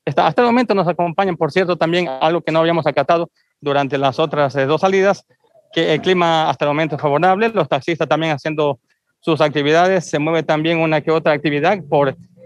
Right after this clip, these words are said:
situaciones que se, eh, presentan en esta fiesta electoral. A razón o a medida de las, eh, dos, eh, entrevistas anteriores que hemos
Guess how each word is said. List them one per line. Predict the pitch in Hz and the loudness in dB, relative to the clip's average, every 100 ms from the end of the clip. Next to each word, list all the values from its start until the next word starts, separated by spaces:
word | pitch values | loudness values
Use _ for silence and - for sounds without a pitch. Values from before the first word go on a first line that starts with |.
| - | -16
situaciones | - 151 139 165 165 151 | -6 -4 -2 0 -2 -2
que | 151 | -4
se, | 139 - 147 139 135 135 147 | -4 0 0 2 0 0 0
eh, | |
presentan | 135 151 185 190 147 156 - _ _ _ _ | 0 0 0 0 0 -2 -4 _ _ _ _
en | 147 | 0
esta | 170 165 151 | 0 2 0
fiesta | 156 160 - 151 | 0 -2 0 0
electoral. | 147 151 147 160 143 120 - - - | 2 0 -2 0 0 -2 -10 -20 -6
A | 160 156 160 160 | 2 4 4 4
razón | 160 143 220 170 160 | 2 0 -2 -2 -2
o | 143 | -2
a | |
medida | 147 156 190 165 - _ _ _ _ _ | 0 0 2 0 -2 _ _ _ _ _
de | - 131 147 | -14 -2 0
las, | 143 143 143 143 - | 2 4 4 2 -2
eh, | 139 139 | -4 -2
dos, | 143 180 - | 0 -2 -2
eh, | 156 147 131 127 _ _ _ | -2 -2 -2 -6 _ _ _
entrevistas | 151 151 175 170 | -4 0 2 2
anteriores | 165 170 208 220 220 - _ _ _ _ _ _ _ _ _ | 0 2 2 4 2 0 _ _ _ _ _ _ _ _ _
que | 165 156 151 143 165 | 0 2 2 2 0
hemos | 180 175 151 - | 0 -2 -4 -12